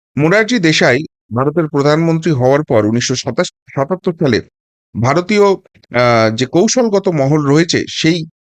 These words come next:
তারা পাকিস্তানের পারমাণবিক কার্যকলাপ নিয়ে চিন্তিত ছিল। উনিশশো আটাত্তর সালের ডিসেম্বরে জয়েন্ট ইন্টেলিজেন্স কমিটি বা জেআইসি নিশ্চিত করে যে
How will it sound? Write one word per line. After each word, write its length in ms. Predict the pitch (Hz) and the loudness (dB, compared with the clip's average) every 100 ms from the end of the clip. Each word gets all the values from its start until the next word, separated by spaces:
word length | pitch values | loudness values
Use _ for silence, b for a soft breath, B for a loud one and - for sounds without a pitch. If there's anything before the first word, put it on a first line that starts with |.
| _ | _
তারা 200 | 147 160 | -2 -2
পাকিস্তানের 640 | 202 156 147 180 196 185 214 - | 0 -4 -4 -4 -2 -2 -2 0
পারমাণবিক 580 | 135 147 165 180 208 - | 0 2 0 -2 -4 -2
কার্যকলাপ 640 | 135 131 156 175 156 160 | -4 -2 -2 2 0 0
নিয়ে 220 | 151 120 | 0 0
চিন্তিত 640 | - _ _ 170 156 156 | -4 _ _ -2 -2 -2
ছিল। 280 | 147 123 101 - _ _ _ _ | -2 -2 -2 -6 _ _ _ _
উনিশশো 320 | 165 220 - 285 | 0 0 2 0
আটাত্তর 460 | 151 156 226 - | 0 -2 -4 -2
সালের 300 | 233 226 226 170 | -2 0 0 0
ডিসেম্বরে 500 | 147 214 208 143 123 - B - 113 | 0 0 2 2 2 0 B -10 -2
জয়েন্ট 380 | 143 156 208 202 - | 2 2 0 -4 -4
ইন্টেলিজেন্স 480 | 156 160 165 165 160 | 0 0 0 -2 -2
কমিটি 400 | - 147 175 131 | -2 -2 0 -2
বা 140 | 95 107 | -2 -2
জেআইসি 840 | 104 143 175 - 131 135 127 - 120 - _ _ _ _ - - | -2 0 0 0 -2 -2 -2 -2 -4 -6 _ _ _ _ -20 -4
নিশ্চিত 440 | 131 165 - 294 - | -2 -2 0 -2 0
করে 220 | 170 117 104 | 0 0 -2
যে 100 | 110 | -4